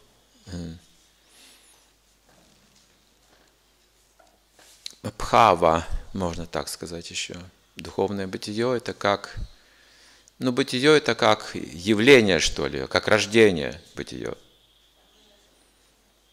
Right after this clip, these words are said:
М. Мы достигли этого бытия материального через рождение.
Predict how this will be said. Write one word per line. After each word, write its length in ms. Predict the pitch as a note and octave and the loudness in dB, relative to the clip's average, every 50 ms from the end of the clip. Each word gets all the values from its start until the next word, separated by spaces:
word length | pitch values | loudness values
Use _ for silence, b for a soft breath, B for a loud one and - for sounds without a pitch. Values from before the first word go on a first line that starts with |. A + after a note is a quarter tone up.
| _ _ _ _ _ - | _ _ _ _ _ -20
М. 360 | D2 C#2 C#2+ D2 D#2+ G2+ A2+ _ _ _ _ _ _ _ _ _ _ _ _ _ _ _ _ _ _ _ _ _ - | -18 -18 -18 -18 -20 -20 -20 _ _ _ _ _ _ _ _ _ _ _ _ _ _ _ _ _ _ _ _ _ -8
Мы 80 | G2+ | -4
достигли 400 | G#2+ A#2+ A#2 - - C3 A#2+ B2 | 0 0 0 2 0 0 2 2
этого 220 | A2+ - A2 G#2 F#2 | 2 2 2 0 0
бытия 420 | F#2+ G#2+ - - A#2 B2+ B2 G#2+ | 0 -2 -2 0 2 4 4 4
материального 580 | G2 G2 - - A2 A2+ A2 G#2 F#2+ F2+ D#2+ D#2 | 4 2 0 2 6 6 8 8 6 4 0 -2
через 260 | - - G2 F#2 F#2 | -2 -2 -4 -2 0
рождение. 680 | G#2 A2 A2 G#2+ A2+ A2 G#2 F#2 D#2 C2+ B1+ - - | 0 0 0 2 2 2 2 2 0 -6 -8 -10 -16